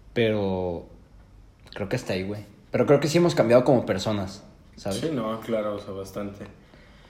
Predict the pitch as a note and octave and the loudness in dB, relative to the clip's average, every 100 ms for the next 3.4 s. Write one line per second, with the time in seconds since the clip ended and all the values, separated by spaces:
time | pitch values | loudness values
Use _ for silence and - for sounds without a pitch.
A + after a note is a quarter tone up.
0 | - - - A2 G#2+ G#2+ G#2+ D3+ D#3 - | -20 -16 -8 -6 -4 -4 -2 4 6 6
1 | B2+ A#2+ B2 C3 C3 A2+ A#2+ B2 A#2 G2 | 2 0 0 -2 -2 -6 -6 -6 -6 -2
2 | F#2+ G#2 F#2+ F2+ F2 F2+ F2+ A#2 C3+ B2+ | 0 0 -2 -6 -6 -8 -8 -4 0 0
3 | A2 A#2+ A2+ | -2 -4 -4